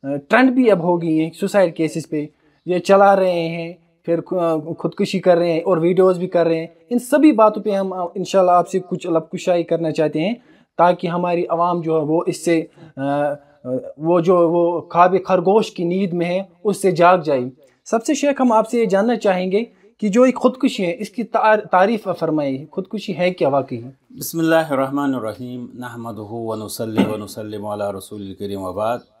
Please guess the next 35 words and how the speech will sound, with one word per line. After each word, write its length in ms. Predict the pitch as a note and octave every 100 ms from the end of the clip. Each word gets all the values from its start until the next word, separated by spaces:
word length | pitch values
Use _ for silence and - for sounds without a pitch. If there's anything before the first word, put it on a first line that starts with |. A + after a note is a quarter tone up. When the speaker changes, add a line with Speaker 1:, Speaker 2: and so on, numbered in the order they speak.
| _ _ _
Speaker 2:
सबसे 320 | - C#3+ D#3
पहले 320 | C#3+ C3+ C3+
मैं 100 | C3
अल्लाह 420 | A#2+ A2+ B2 A#2+ A2+
ताला 360 | A#2+ A2+ A#2
का 480 | A2 A#2 A2 G#2 G2+ - _ _ _ G#2
बेशुमार 1400 | G2+ A#2 A2+ A2 G2+ E2+ - - - - G#2+ B2 B2
और 180 | G#2+ A2+
लातादाद, 720 | A2+ A2 A2+ A2 A2+ A2+ G#2+ - E2+ _ _ _ _ _
अ, 240 | G2 G2+ G2
हम्द 220 | A#2 A2+
व 60 | A2
सना 300 | A2+ G#2+ G2+
करूँगा, 640 | G2+ G#2 A2 A2 A2 A2 _ _ _ _ -
इसलिए 220 | - C#3+
कि 100 | C3+
अल्लाह 340 | A#2+ C3 B2+ B2
ताला 280 | B2 B2
का 180 | A#2+ A#2+
शुक्र 400 | A#2 A#2+ - C3+
जो 120 | A2+
है 220 | A2+ A2 A#2
वो 440 | G#2+ G#2+ G#2+ - _ _ _ _ F#2
बेशुमार 460 | A2 B2+ A#2 A#2
बरकतों 540 | F#2+ G#2+ G#2+ A2 B2 G#2
का 140 | G#2
बायस 400 | F#2 G2 G#2+ G#2
है। 60 | A#2
अल्लाह 200 | G2+ -
ताला 200 | A2 G#2+
ने 120 | G#2
फरमाया, 400 | - G#2 G#2 G#2
"लइन 320 | G2 G#2 G#2+
शकरतुम 560 | F#2 G2 G#2+ G2 A2 G#2+
लअज़ीदन्नकुम।" 880 | F2+ F#2+ F#2+ F#2+ F#2 F2+ F#2+ -